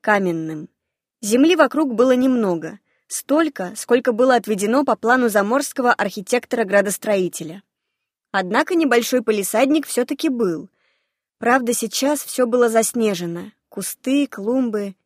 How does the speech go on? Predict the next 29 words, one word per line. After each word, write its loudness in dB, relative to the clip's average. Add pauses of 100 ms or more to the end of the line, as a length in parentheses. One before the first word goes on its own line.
деревья. -4 (840)
Князя 4
в -2
доме 6
ждали. 0 (400)
Здешняя 2
прислуга, -2 (160)
как -2
он -2
объяснил, -4 (300)
всегда 2
была 4
в -6
готовности 2
к -14
приезду 0
хозяина. -4 (640)
А 2
сейчас 2
были 2
обустроены 4
комнаты 2 (200)
и 2
для 0
меня, 2 (340)
и 2
рядом 4
для 6
Авдотьи. -4